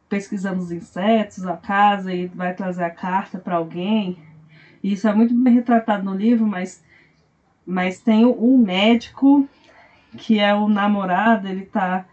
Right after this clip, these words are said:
tá apaixonado pela, pela, ele tá apaixonado pela, apaixonado pela filha do cara, e o cara não sabe, é, se é ou não.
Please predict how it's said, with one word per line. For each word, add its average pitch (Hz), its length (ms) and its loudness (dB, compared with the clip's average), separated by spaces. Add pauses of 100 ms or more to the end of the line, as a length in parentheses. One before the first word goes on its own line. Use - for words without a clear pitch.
(960)
tá 190 260 4
apaixonado 196 840 0
pela, 175 1200 0 (1300)
pela, 175 720 2 (920)
ele 170 200 -4
tá 180 180 -4
apaixonado 180 840 -4
pela, 156 1080 -6 (1500)
apaixonado 180 680 -4
pela 180 300 -4
filha 208 640 -4
do 170 360 -12
cara, 202 400 -4
e 196 60 -6
o 196 40 -16
cara 196 300 -6
não 185 220 -8
sabe, 208 640 -4 (540)
é, 185 240 -2
se 190 360 -8
é 185 120 -2
ou 180 120 -4
não. 180 460 -2